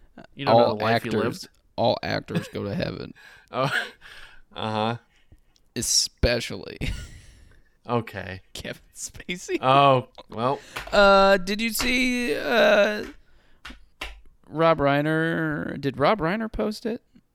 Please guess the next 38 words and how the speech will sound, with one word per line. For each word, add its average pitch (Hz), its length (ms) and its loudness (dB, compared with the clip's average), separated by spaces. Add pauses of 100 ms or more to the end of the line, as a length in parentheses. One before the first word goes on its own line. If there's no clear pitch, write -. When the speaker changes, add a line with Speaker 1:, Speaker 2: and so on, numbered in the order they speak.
(500)
Speaker 2:
Uh, 117 320 -4 (180)
I 143 60 -2
think 139 180 -4
he 98 60 -6
did. - 80 -6
Speaker 1:
Mike 127 160 0
Reiner? 165 480 0 (480)
Speaker 2:
No. 127 720 0 (160)
<laughs> - 960 -20
Rob 131 280 6
Reiner 139 300 6
posted 127 280 4
a 120 40 -2
video 120 500 6
of 110 180 -4 (240)
Carl 127 300 4
Reiner, 127 480 2 (800)
uh, 101 360 2 (380)
where 117 180 6
they 110 120 6
recreated 113 800 4
the, 113 460 4 (240)
the 110 200 -2
end 113 380 2
of 107 380 2 (120)
Princess 117 340 0
Bride. 110 440 6 (380)
Speaker 1:
Okay. 135 340 2 (640)
Speaker 2:
It - 60 -12
Speaker 1:
With - 100 -6
Speaker 2:
was 110 120 -2
Speaker 1:
the - 60 -8
Speaker 2:
very, 117 220 4
Speaker 1:
book? - 80 -8
Speaker 2:
it 110 60 2
was 110 120 2
very 120 300 6
sweet. 120 540 4